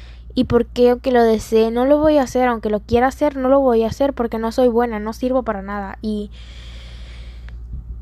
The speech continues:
y eso es otro punto que quiero llegar, que no importa si las personas te dicen, "Oye, no, no sirves para esto".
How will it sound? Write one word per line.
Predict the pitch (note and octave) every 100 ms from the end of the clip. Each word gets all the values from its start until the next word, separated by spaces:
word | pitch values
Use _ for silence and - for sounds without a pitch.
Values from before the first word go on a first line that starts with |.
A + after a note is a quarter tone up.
| - -
y | E4
eso | F4 F4
es | F4+ F4
otro | F#4 E4+ C4
punto | C#4 C#4
que | C4+
quiero | A3+ A3+
llegar, | A3 G#3 G#3 G3 - - - - - - - - - - - - - - A3 - - -
que | - C4 C4
no | C4
importa | D#4 D4+ - A#3 D4+ - C#4+ D#4+
si | D#4+ C4+
las | A#3+ A3+
personas | G#3+ G#3 A3+ A3 B3
te | - A#3
dicen, | A3+ A3+ A3+ A3 G#3+ - -
"Oye, | A#3+ A#3+ A3+
no, | G#3+ G#3+ A#3+ C#4
no | C4
sirves | C4+ C4 C#4
para | - A3+ A3
esto". | B3 C4 -